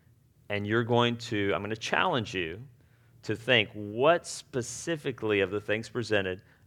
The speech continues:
am, could I do differently?" And it really works out to, if you're willing to make a commitment, you know, write down, "I will do this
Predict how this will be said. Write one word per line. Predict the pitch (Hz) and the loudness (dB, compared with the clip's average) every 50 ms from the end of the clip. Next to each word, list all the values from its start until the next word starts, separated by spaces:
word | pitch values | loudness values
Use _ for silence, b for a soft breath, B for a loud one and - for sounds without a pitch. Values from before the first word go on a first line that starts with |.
| b - | b -6
am, | 98 101 107 113 - - - - | -4 -4 -4 -6 -10 -16 -18 -6
could | - 123 117 113 | 0 2 4 6
I | 113 120 123 | 6 6 4
do | 123 127 131 123 | 2 0 -4 -2
differently?" | 113 117 101 - - - 50 71 87 87 95 117 123 _ b b b b b b | 0 0 -2 -2 -4 -10 -8 -6 -8 -8 -8 -10 -16 _ b b b b b b
And | - 101 | -2 0
it | 110 | 0
really | 110 123 151 151 147 | 2 2 2 2 2
works | 127 117 123 117 110 - 123 | 2 2 0 0 0 2 4
out | 113 110 104 104 | 4 4 4 2
to, | - - 98 87 - - | -2 -8 -6 -8 -8 -10
if | - 95 - - | -12 -12 -10 -10
you're | 101 95 - 85 | -10 -10 -10 -8
willing | 98 101 110 110 107 107 | -4 -2 0 0 -2 -2
to | - 107 | -4 -4
make | 101 101 101 - | -2 -2 -2 -2
a | 104 95 | -4 -6
commitment, | - 117 - - 69 87 | -6 -6 -8 -8 -8 -6
you | 90 | -6
know, | 90 | -2
write | 90 95 98 101 95 - | 2 4 4 4 4 4
down, | 117 120 110 95 90 101 b b b b b b _ - | 2 2 4 2 0 -2 b b b b b b _ 0
"I | 101 101 104 107 110 113 117 117 | 2 4 6 6 8 6 6 4
will | 107 101 104 104 104 104 104 101 101 101 | 2 0 0 2 2 4 2 2 0 -2
do | 101 101 98 98 98 98 98 98 95 95 101 107 - _ - 98 | -4 -4 -4 -2 -2 -2 -2 -2 -4 -6 -8 -12 -16 _ -20 -12
this | 92 98 107 104 98 98 101 - - - - - - - | -4 0 2 4 4 4 2 -2 -8 -18 -18 -20 -20 -20